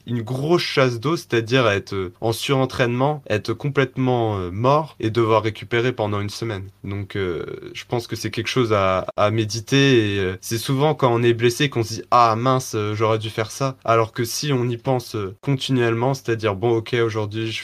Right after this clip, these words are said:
je, je récupère, et cetera, » bah, on sera pas blessé. Peut-être que sur le coup, on s'en rend pas compte, mais quand on parle avec nos amis, euh, qui disent, « Oh, aujourd'hui, j'ai mal ceci, j'ai mal cela, euh, » et que toi, t'es au top et que t'es en forme, que aucune blessure, que t'es en pleine progression, bah, tu dis, « Bah, au final, euh, c'est pas plus mal de ce que je fais, quoi. »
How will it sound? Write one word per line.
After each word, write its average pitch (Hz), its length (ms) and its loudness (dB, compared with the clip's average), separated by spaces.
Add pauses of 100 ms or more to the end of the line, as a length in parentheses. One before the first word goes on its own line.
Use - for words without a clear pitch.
(120)
je, 110 260 -2
je 107 160 0
récupère, 113 720 2
et 104 80 -2
cetera, » 110 500 2
bah, 92 540 2
on 117 100 -2
sera 113 240 0
pas 131 140 2
blessé. 117 500 2 (160)
Peut-être 131 300 2
que 135 80 2
sur 127 160 0
le 127 100 4
coup, 139 180 -4
on 131 100 4
s'en 123 160 0
rend 120 120 2
pas 135 140 4
compte, 175 300 -2
mais 104 580 -2
quand 123 220 2
on 113 60 4
parle 117 260 4
avec 107 200 2
nos 113 200 2
amis, 131 320 2
euh, 107 180 -2
qui - 80 -10
disent, « 107 220 -6
Oh, 131 280 8
aujourd'hui, 117 380 0
j'ai 113 140 0
mal 107 180 -2
ceci, 117 340 -6
j'ai 117 120 0
mal 107 180 0
cela, 120 380 0
euh, » 98 160 -4 (160)
et 113 80 -2
que - 80 -16
toi, 131 160 2
t'es 123 100 -4
au 117 140 2
top 147 460 2
et 107 120 -2
que 107 420 -6
t'es 117 140 2
en 107 120 2
forme, 139 480 2
que 107 220 -2
aucune 127 360 -4
blessure, 135 500 0
que 127 100 -2
t'es 113 140 -2
en 104 100 0
pleine 127 220 0
progression, 120 600 -2
bah, 107 120 2
tu 110 160 -10
dis, « 120 160 -4
Bah, 98 340 2
au 104 60 -4
final, 120 440 0
euh, 101 120 2
c'est 98 160 -8
pas 131 140 2
plus 127 160 -8
mal 127 240 2
de 110 100 -6
ce - 100 -8
que 113 120 -2
je - 80 -12
fais, 104 160 -6
quoi. » - 140 -14